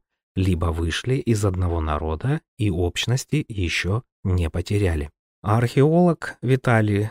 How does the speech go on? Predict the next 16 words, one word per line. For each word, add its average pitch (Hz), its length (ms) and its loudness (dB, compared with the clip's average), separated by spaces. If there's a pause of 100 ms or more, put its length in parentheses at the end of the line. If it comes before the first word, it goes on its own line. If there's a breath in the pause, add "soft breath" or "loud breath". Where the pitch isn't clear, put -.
Ларичев 147 640 2
в - 20 -14
тысяча 98 400 -4
девятьсот 95 420 -2
восемьдесят 85 540 -4
втором 90 420 -2
году 139 460 2 (240 loud breath)
близ 104 480 2
Ачинска 113 640 0
в 175 60 -2
Красноярском 92 720 -2
крае 135 380 0
обнаружил 131 500 0
и 156 120 2
вовсе 104 440 0
нечто 98 640 0